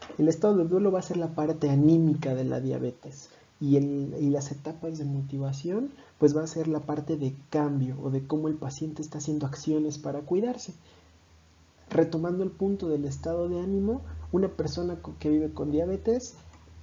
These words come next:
en mayor o menor medida o a su manera, le puede afectar el estado de ánimo, el diagnóstico,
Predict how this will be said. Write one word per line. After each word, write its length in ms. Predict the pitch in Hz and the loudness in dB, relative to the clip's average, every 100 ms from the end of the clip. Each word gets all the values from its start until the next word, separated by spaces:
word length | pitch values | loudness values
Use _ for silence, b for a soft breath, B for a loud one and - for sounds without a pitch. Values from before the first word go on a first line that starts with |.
| - | -4
en 240 | 165 156 | 0 2
mayor 320 | 151 151 185 | 2 2 2
o 40 | 180 | 2
menor 400 | 156 156 160 165 | 0 0 0 0
medida 480 | 160 151 170 170 - | 0 0 0 -2 0
o 240 | 151 147 | 2 2
a 80 | 139 | 2
su 200 | 135 147 | -2 -2
manera, 440 | 147 160 196 233 | 0 2 0 0
le 160 | 226 151 | 2 0
puede 340 | 139 175 175 | 0 0 0
afectar 520 | 165 - 143 - 160 165 165 - | -2 -6 -8 -6 -4 -4 -6 -10
el 200 | 165 147 | -8 -6
estado 440 | 139 - 151 156 151 | -6 -6 -4 0 0
de 120 | 156 | 0
ánimo, 320 | 160 160 147 | 0 -2 0
el 100 | 139 | 2
diagnóstico, 880 | 151 151 175 190 190 - 202 - 240 | 2 0 -2 -4 -6 -10 -8 -6 -6